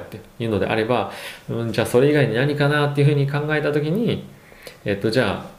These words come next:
あ被らないところで行きたいというのであれば、え、このイーティーエフは非常に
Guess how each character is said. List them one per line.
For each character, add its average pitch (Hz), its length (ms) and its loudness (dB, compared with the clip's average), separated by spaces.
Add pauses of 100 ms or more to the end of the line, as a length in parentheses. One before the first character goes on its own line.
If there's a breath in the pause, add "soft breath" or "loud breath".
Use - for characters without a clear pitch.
あ - 40 -10
被 151 200 2
ら 208 100 4
な 196 140 2
い - 60 0
と 98 100 -4
こ 95 80 0
ろ 92 80 0
で 92 80 0
行 90 100 -6
き - 60 -14
た 101 100 2
い 98 80 -2
と 95 240 -6
い 143 60 4
う 147 40 2
の 143 120 4
で 139 60 4
あ 143 100 -2
れ 139 100 4
ば、 156 380 0 (260 loud breath)
え、 123 80 -4
こ 117 160 -2
の 107 120 2
イ 110 120 0
ー 101 60 -4
テ - 60 -14
ィ - 20 2
ー 107 60 4
エ 107 40 2
フ - 80 0
は 139 60 2
非 110 160 -2
常 98 200 2
に 160 300 0